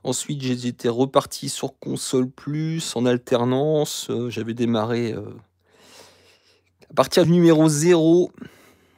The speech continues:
Voilà. Donc, on s'attaque maintenant au numéro, ah non, c'est numéro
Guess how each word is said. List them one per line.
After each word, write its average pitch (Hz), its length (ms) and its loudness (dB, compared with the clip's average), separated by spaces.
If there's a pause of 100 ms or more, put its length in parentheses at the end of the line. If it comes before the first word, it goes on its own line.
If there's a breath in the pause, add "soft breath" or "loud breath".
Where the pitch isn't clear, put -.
(1400 loud breath)
Voilà. 117 340 2 (1500 soft breath)
Donc, 123 160 -4
on 131 60 -2
s'attaque 135 480 0
maintenant 135 480 -2
au 147 120 2
numéro, 147 720 2 (1040)
ah 135 60 2
non, 165 100 4
c'est 160 120 -4
numéro 147 320 0